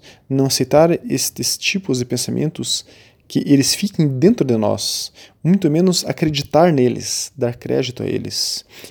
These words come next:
e, consequentemente, poderá não falar, não deixar sai-, sair esse tipo de pensamento da boca para fora. Pense nos desdobramentos espirituai-, espirituais dessa ex-, desse excelente, eh, comportamento.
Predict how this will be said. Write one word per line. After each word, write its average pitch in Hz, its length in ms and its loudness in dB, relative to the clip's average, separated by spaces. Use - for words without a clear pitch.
e, 120 60 -2
consequentemente, 147 920 -2
poderá 131 440 4
não 131 240 -4
falar, 135 680 -2
não 127 160 -2
deixar 127 460 -2
sai-, - 640 -2
sair 160 400 0
esse 131 160 0
tipo 123 180 -4
de 107 60 -4
pensamento 120 480 -6
da 120 100 2
boca 113 420 0
para 110 240 -4
fora. 104 460 -6
Pense 190 320 4
nos 139 160 -2
desdobramentos 131 580 0
espirituai-, 127 640 -2
espirituais 127 760 2
dessa - 400 -4
ex-, - 340 -6
desse - 380 -6
excelente, 147 540 -2
eh, 120 180 4
comportamento. 104 880 -4